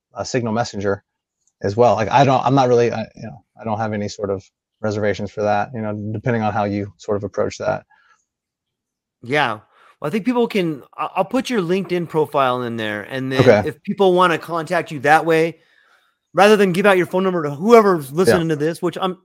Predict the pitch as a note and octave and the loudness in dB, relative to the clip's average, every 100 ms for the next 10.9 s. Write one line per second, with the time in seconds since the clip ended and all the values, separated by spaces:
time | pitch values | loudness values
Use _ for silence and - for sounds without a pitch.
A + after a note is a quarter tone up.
0 | - F3 E3 D#3 D#3 D#3+ D3+ D#3 D3 D#3 | -8 -8 -4 -4 -2 -4 -6 -8 -10 -10
1 | C#3+ B2+ - C#3+ C3+ C#3 D3 C3+ D#3+ D#3+ | -10 -12 -8 -6 -6 -8 -6 -6 -8 -12
2 | D3 C3+ C3 B2+ D#3 D3 B2+ - A2+ B2 | -10 -10 -8 0 4 6 4 0 -12 -12
3 | A#2 E3+ B2 A#2 _ _ _ _ D3+ C#3 | -8 -4 -4 -4 _ _ _ _ -4 -2
4 | C3 B2 _ F3 F3 C#3+ A3 G3 A3 A#3 | -4 -8 _ -8 -2 4 4 4 0 0
5 | A#3+ G3 G3+ G3+ - F#3+ F#3 - F3+ D#3+ | -2 -2 -2 -2 -4 -10 -10 -8 -6 -4
6 | C3 - F3 D#3 - D3+ C#3+ C3+ B2+ C#3+ | -6 -6 -6 -6 -6 -8 -6 -10 -6 -4
7 | C#3 C3+ C3+ C3 B2+ A#2+ C3+ A#2+ - A#2+ | -2 -4 -4 -4 -8 -6 -6 -6 -12 -10
8 | C3+ C#3 C3 A#2 A#2 A2 A2 A2+ A#2 A2+ | -6 -2 -2 -4 -8 -8 -6 -8 -8 -10
9 | A2 A2+ A#2+ C3+ F3 D3 D#3+ F#3 A#2+ C#3+ | -10 4 6 10 12 12 12 12 10 8
10 | C#3+ F3 E3+ D#3+ C#3+ C#3+ F#3 D3+ A#2+ | 8 10 10 8 8 4 2 2 -4